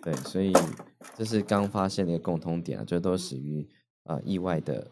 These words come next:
状态的，它的带来下一世的那种可-，记忆带来到下一世的可能性又变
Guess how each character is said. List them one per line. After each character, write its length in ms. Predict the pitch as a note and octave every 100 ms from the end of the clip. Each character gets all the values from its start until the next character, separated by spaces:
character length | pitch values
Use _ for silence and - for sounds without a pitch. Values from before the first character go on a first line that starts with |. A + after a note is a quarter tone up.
| -
状 220 | - E2+
态 200 | D2+ E2
的， 300 | C#2+ C2 G1+ - _
它 140 | -
的 240 | F2 D#2 C2
带 180 | - F2
来 120 | D#2+
下 300 | - G2 E2
一 60 |
世 240 | D#2 - E2
的 160 | C#2
那 120 | C#2 E2
种 220 | A#1+ G1+ - -
可-， 160 | F2+ - - _ _
记 180 | - A#2
忆 60 |
带 160 | A2 G#2
来 60 | F2
到 120 | F2+
下 220 | F2+ E2+
一 40 |
世 180 | D#2 E2+
的 60 | D#2
可 120 | E2
能 140 | C#2+
性 160 | C#2 E2
又 100 | D#2
变 320 | - E2 D2